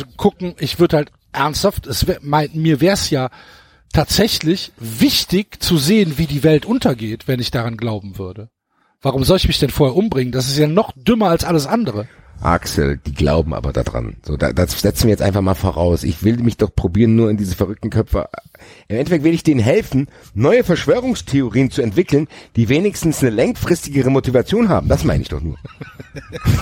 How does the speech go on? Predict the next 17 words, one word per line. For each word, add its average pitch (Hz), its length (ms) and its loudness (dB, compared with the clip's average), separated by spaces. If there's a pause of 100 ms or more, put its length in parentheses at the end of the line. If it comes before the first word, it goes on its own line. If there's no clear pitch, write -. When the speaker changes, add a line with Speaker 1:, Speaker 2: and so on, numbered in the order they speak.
(220)
Speaker 2:
Das - 240 0
ist - 160 -4
mein 113 160 2
einziges 123 440 -4
Ziel. - 80 0
Speaker 1:
Dreiundneunzig 190 760 0
Conspiracy 160 840 0
Tipps. - 500 -2 (540)
Speaker 2:
Ja, 175 300 2
so. 180 400 0 (520)
Leute, 92 380 2 (120)
denkt 135 160 0
euch 151 120 -2
mal 156 140 0
langfristige 160 580 0
Sachen 190 260 2
aus, 135 200 4